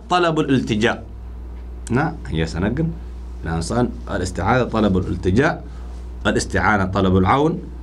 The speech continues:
الاستغاثة طلب الغوث وهو كشف الشدة. نان الدليل على أن هذه الأمور الثلاثة عبادة.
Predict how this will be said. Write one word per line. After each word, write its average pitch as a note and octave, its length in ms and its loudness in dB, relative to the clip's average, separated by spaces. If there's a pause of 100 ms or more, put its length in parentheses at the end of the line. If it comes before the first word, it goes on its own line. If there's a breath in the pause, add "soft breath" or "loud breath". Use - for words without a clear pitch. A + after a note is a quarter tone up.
(160)
الاستغاثة G#2+ 480 2
طلب F#2+ 280 2
الغوث G2+ 380 4
وهو F#2 200 4
كشف F#2 260 0
الشدة. E2 440 2 (580 loud breath)
نان D3 360 4
الدليل B2 400 6
على A#2 360 4
أن A2 140 4
هذه C#3 360 4
الأمور C3 340 4
الثلاثة A#2 680 0
عبادة. G#2 480 2